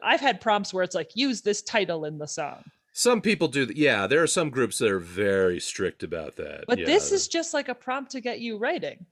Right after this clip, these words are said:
Speaker 2: As far as I'm
Speaker 1: So,
Speaker 2: concerned, absolutely,
Speaker 1: for
Speaker 2: yeah.
Speaker 1: all I, for all we know, I did start with Drink the Moon.
Speaker 2: You did, so it did, okay.
Speaker 1: <laughs>
Speaker 2: So it was from that prompt. Well, I should say,
Speaker 1: Yeah.
Speaker 2: I, I, I, I, I stuck a little closer to the prompt, I think. Maybe I'll
Speaker 1: I
Speaker 2: just put it
Speaker 1: did
Speaker 2: that
Speaker 1: have
Speaker 2: way.
Speaker 1: a verse that had the line "Drink the Moon"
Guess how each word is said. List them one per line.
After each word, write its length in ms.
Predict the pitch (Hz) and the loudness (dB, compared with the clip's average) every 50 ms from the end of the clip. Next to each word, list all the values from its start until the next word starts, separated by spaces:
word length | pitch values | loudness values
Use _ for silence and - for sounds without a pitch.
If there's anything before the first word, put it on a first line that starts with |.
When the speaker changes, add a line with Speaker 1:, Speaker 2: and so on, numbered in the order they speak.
| _ - | _ -8
Speaker 2:
As 40 | - | 0
far 140 | 247 262 254 | 2 4 4
as 80 | - | 4
I'm 140 | 143 151 - | 4 4 4
Speaker 1:
So, 60 | 247 240 240 | 4 2 2
Speaker 2:
concerned, 380 | 233 - 90 80 76 - - - _ - | 2 0 -2 -2 -6 -10 -16 -18 _ -6
absolutely, 520 | 107 117 107 - 107 98 95 - 73 76 82 | -4 -4 -4 -2 -2 -4 -4 -4 -6 -6 -2
Speaker 1:
for 100 | 262 262 | 0 2
Speaker 2:
yeah. 60 | 285 | 4
Speaker 1:
all 160 | 330 370 403 | 6 6 6
I, 240 | 381 339 285 220 233 - - | 6 4 4 2 -2 -4 0
for 80 | 320 | 2
all 160 | 311 339 359 359 | 4 4 4 2
we 100 | 359 359 | 0 0
know, 140 | 381 415 392 | 0 0 0
I 180 | 269 240 285 | 2 0 0
did 460 | 202 196 - - 240 269 320 339 339 - | -2 -2 -8 -6 -4 -4 -4 -4 -6 -12
start 520 | - - - - 294 339 403 392 - 226 | -16 -10 -4 -2 -2 0 -2 -4 -6 -8
with 260 | 240 240 226 240 208 | -8 -8 -8 -10 -10
Drink 200 | - 262 277 277 - - | -10 -10 -10 -10 -10 -12
the 60 | 311 | -10
Moon. 360 | 311 339 359 359 269 147 147 139 | -8 -6 -6 -6 -8 -8 -6 -2
Speaker 2:
You 140 | 160 196 | -2 0
did, 180 | 190 254 233 - | 2 2 2 4
so 220 | - 202 185 196 | 4 4 4 4
it 100 | 175 160 | 4 4
did, 160 | 143 - - 196 | 6 6 8 8
okay. 400 | 220 220 - 285 277 - 202 - 285 | 8 6 8 8 6 4 4 2 -2
Speaker 1:
<laughs> 60 | 277 | -4
Speaker 2:
So 260 | - - 262 214 156 156 | 0 2 4 6 8 8
it 80 | 160 | 8
was 260 | 170 180 202 226 226 - | 8 6 6 6 4 4
from 180 | - 220 208 | 2 2 4
that 160 | 196 185 156 - | 4 2 2 2
prompt. 160 | 180 147 151 | 2 2 4
Well, 160 | 165 170 165 | 2 4 4
I 100 | 180 196 | 4 2
should 180 | 180 - 196 151 | 2 0 -2 0
say, 240 | - 196 175 156 - - - 123 123 | 2 2 2 2 0 -4 -10 -2 4
Speaker 1:
Yeah. 140 | 330 381 233 170 151 | 6 6 6 6 6
Speaker 2:
I, 180 | 165 180 180 180 | 4 4 4 4
I, 0 | |
I, 420 | 156 185 190 190 160 160 196 220 | 4 4 4 4 4 4 4 4
I, 80 | 208 - 170 190 | 4 4 2 2
I 40 | 208 | 2
stuck 300 | 185 - - 214 196 - | 4 4 4 2 4 4
a 20 | 185 | 4
little 160 | 180 165 139 | 4 4 4
closer 360 | - - 175 156 - - 123 | 4 4 2 4 4 2 0
to 40 | 107 | -2
the 80 | 95 | -2
prompt, 320 | - - 98 85 80 - 92 | -2 -4 -4 -6 -4 -4 -4
I 80 | 85 | -4
think. 260 | - - 80 - - - - - _ - | -4 -4 -10 -14 -14 -20 -20 -8 _ 2
Maybe 160 | 127 - 123 | 4 6 6
I'll 60 | 165 | 6
Speaker 1:
I 60 | 247 311 | 6 6
Speaker 2:
just 120 | 220 220 | 4 4
put 120 | 277 285 | 4 4
it 20 | 302 | 4
Speaker 1:
did 100 | 320 370 | 6 6
Speaker 2:
that 100 | - - | 4 6
Speaker 1:
have 200 | 339 330 320 277 | 6 6 6 6
Speaker 2:
way. 60 | 285 | 4
Speaker 1:
a 40 | 254 | 2
verse 460 | 220 185 196 214 220 226 247 233 - - | 2 2 0 2 4 4 2 2 0 0
that 160 | 196 190 175 | 0 0 0
had 440 | 170 - 185 175 175 175 180 175 185 | 0 2 2 4 4 4 2 2 0
the 80 | 180 | 0
line 300 | 180 175 170 170 175 175 | 0 2 0 0 -2 -4
"Drink 260 | 156 170 170 170 160 - | -6 -6 -8 -8 -6 -8
the 80 | 170 | -8
Moon" 480 | 165 160 165 165 170 170 175 175 185 | -8 -6 -8 -6 -6 -8 -8 -8 -10